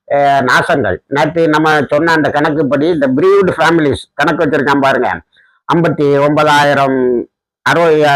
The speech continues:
ஏறத்தாழ அறுபதாயிரம் குடும்பங்கள், ஐம்பத்தி எட்டாயிரத்தி அறுநூத்தி பதினேழு பிரீவ்டு ஃபேமிலிஸ் கூட இவன் நேற்று நடந்ததுல இன்னும் கொஞ்சம் ஒரு நூறு ஃபேமிலியாவது சேர்ந்திருக்கும், நூறு அல்லது இருநூறு ஃபேமிலியாவது சேர்ந்திருக்கும். அடுத்தது ஹூத்திஸ். ஹூத்திஸ் என்ன செய்றாங்கன்னா,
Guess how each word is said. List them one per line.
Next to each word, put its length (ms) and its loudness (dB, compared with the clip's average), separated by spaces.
ஏறத்தாழ 480 2
அறுபதாயிரம் 640 2
குடும்பங்கள், 460 0
ஐம்பத்தி 360 -2
எட்டாயிரத்தி 580 0
அறுநூத்தி 500 -2
பதினேழு 600 0
பிரீவ்டு 400 2
ஃபேமிலிஸ் 540 0
கூட 500 0
இவன் 260 -2
நேற்று 340 0
நடந்ததுல 760 2
இன்னும் 240 0
கொஞ்சம் 280 2
ஒரு 180 0
நூறு 260 0
ஃபேமிலியாவது 520 0
சேர்ந்திருக்கும், 500 -2
நூறு 220 2
அல்லது 220 0
இருநூறு 360 0
ஃபேமிலியாவது 500 0
சேர்ந்திருக்கும். 580 -2
அடுத்தது 560 0
ஹூத்திஸ். 420 -2
ஹூத்திஸ் 360 0
என்ன 200 0
செய்றாங்கன்னா, 600 0